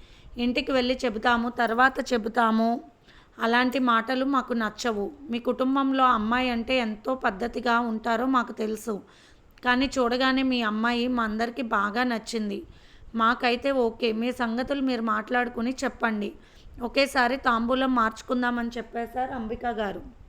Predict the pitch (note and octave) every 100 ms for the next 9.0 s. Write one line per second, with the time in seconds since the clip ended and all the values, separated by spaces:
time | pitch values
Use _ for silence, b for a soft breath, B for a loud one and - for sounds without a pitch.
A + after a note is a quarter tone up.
0 | - - - - - - b b b -
1 | A#3+ C4+ C4 B3+ A3+ C4 C4 C4+ C4 A3
2 | - B3+ C#4 C4 B3+ B3+ B3 G#3+ G#3 B3
3 | C4 B3 G#3+ - B3+ A#3+ A3 F#3+ G3 -
4 | b b b - A#3+ B3 A#3+ A#3 - C4+
5 | B3 A3 B3 A3 G3 A3+ B3 A#3+ A3+ B3
6 | A#3 G#3+ G#3+ B3 A#3+ A3+ C4+ - B3+ A3+
7 | F#3+ A#3 A#3+ A3+ G#3 C#4+ B4+ A#4+ G#3 -
8 | A#3+ A#3 G#3+ G3+ A3 C4 A#3 G3 A3+ G#3